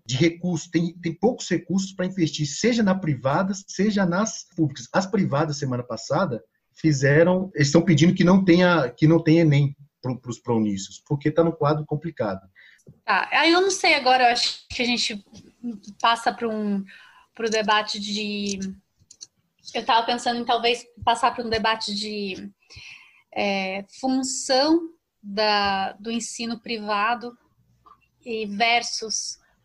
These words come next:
Speaker 2: função das fatecs versus <laughs> a, o surgimento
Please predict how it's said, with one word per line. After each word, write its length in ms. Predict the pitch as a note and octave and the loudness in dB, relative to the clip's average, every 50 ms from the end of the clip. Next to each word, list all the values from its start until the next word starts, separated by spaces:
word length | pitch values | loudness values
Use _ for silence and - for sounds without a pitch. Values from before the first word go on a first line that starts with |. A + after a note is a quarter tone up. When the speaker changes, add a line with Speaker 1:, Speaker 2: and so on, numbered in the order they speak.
| _ _ | _ _
Speaker 2:
função 840 | - C4 B3+ B3+ B3 - - - - C4 B3 A#3+ C4 C#4 D4 D4 C#4 - _ - | -6 -4 -2 -2 -2 -4 -6 -6 -2 0 0 0 2 0 -2 -4 -6 -12 _ -6
das 300 | G#3 G#3+ G#3 G#3 G#3 - | -2 -2 -2 -2 -4 -6
fatecs 800 | - A3 G#3+ - - A3 G3+ G#3 A3 - _ - - - - - - - - - _ _ - | -6 -6 -6 -6 -4 -4 -2 -2 -4 -6 _ -20 -20 -20 -20 -20 -20 -20 -20 -20 _ _ -14
versus 1080 | B3 B3 C4 D4 C#4+ C#4+ C#4 C4 C4 - - - F4+ E4+ F4 F4+ - - - - - _ _ _ _ _ - - _ _ - | -10 -2 0 2 4 4 4 2 2 -2 -6 -2 -2 0 -2 -2 -6 -10 -14 -16 -18 _ _ _ _ _ -20 -20 _ _ -4
<laughs> 1200 | C#4+ D#4 D4+ - B3+ B3 - - D4 D#4+ D#4+ E4 - C#4+ C#4+ - G#4+ G#4+ G#4 F#4 E4+ D#4 C#4+ - | -2 0 0 0 -2 -2 -4 -6 -4 0 0 0 0 0 -6 -8 -8 -8 -8 -8 -8 -10 -10 -4
a, 680 | - A#3+ A#3 A#3 A#3 A#3 A3+ A3+ A3 A3 G#3+ G#3+ - - | -2 -2 0 0 0 0 -2 -2 -2 -4 -4 -6 -8 -8
o 60 | C#4 | -10
surgimento 1300 | C#4 - - - F4+ G4 G4 F#4 G4 G#4 G4 F#4 - D#4 D#4 E4 F4 E4 D4+ C#4 - - A#3+ G3+ G3 G3+ G3 | -12 -12 -6 -2 0 0 0 0 0 -2 -2 0 0 2 2 4 4 4 4 2 -2 -6 -6 -6 -6 -8 -12